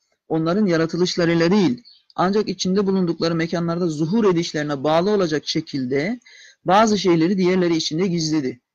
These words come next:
diyor Nazım. Yani buradan anladığımız nedir?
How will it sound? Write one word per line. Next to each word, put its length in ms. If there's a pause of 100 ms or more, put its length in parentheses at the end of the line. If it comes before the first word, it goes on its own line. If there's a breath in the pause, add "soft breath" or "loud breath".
(280)
diyor 320
Nazım. 400 (840 loud breath)
Yani 260
buradan 240
anladığımız 580
nedir? 380